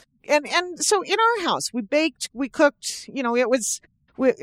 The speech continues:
I'm not the biggest foodie, but I do like food and I like good food. So, you know, they were part of all of that, even outside of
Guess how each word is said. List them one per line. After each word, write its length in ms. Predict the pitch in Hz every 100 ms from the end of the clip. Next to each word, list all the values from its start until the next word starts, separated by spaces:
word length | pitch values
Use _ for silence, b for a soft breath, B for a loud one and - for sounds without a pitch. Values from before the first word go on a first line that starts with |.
| -
I'm 120 | 254
not 200 | 285 285
the 60 | 220
biggest 540 | 196 277 262 - -
foodie, 340 | 226 208 208
but 160 | 185 208
I 80 | 233
do 240 | 220 294
like 320 | 254 226 240 -
food 320 | - 190 240
and 120 | 240
I 20 |
like 300 | 185 233 185
good 200 | 208 196
food. 360 | - 180 185 214
So, 300 | - 202 185
you 140 | 185 220
know, 160 | 185
they 160 | 202 220
were 100 | 254
part 400 | - - 254 240
of 80 | 202
all 160 | 180
of 120 | 165
that, 280 | 160 156 185 -
even 240 | 226 220
outside 540 | 214 202 - 214 196 180
of 240 | 165 160